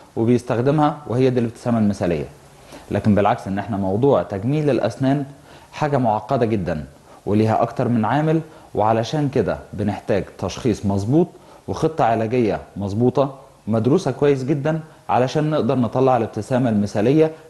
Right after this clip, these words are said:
لكل واحد لوحده. وطبعًا من أهم الأسباب اللي بتأثر معانا على شكل الابتسامة إنها تكون حلوة أو لأ هو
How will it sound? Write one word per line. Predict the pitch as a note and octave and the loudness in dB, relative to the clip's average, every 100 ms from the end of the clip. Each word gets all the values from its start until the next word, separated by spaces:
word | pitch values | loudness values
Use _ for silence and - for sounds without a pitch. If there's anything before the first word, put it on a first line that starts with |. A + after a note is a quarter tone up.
| - | -6
لكل | A2+ D#3 D3+ A#2 | 0 2 2 2
واحد | A#2+ D3+ D#3 C#3 | 0 0 -4 0
لوحده. | G#2+ F2+ D2+ D2+ - - - - - - - - - - - - - - - - | 0 0 -6 -12 -16 -20 -20 -20 -20 -20 -20 -20 -20 -20 -20 -20 -18 -20 -18 -4
وطبعًا | G#2 D#3+ E3 D#3 | 0 2 2 2
من | B2+ A2 | 0 -2
أهم | B2+ D3+ | -2 -2
الأسباب | A#2+ G#2+ F#2+ G#2+ F2+ - | -2 -4 -2 -2 -2 -4
اللي | G2 | -4
بتأثر | F2+ - D3 C#3 A#2+ | -4 -2 -2 -2 -2
معانا | G#2 G2 G#2+ F2+ | 0 0 0 0
على | D#2+ F#2 | 0 -2
شكل | - C#3 A2+ | -4 -2 0
الابتسامة | F#2+ F2+ G2+ G#2+ G#2+ F2+ C#2+ - - G2 | 0 -2 -6 -2 0 0 -6 -14 -10 0
إنها | G#2+ A2 | 2 0
تكون | - A#2+ | 0 -2
حلوة | - B2 G2 D2+ - | 0 0 0 -2 -4
أو | G2 A2 | 0 2
لأ | C3 - C#3 - - - - | 2 0 -6 -8 -20 -20 -6
هو | A#2 C3 A#2+ | 0 2 2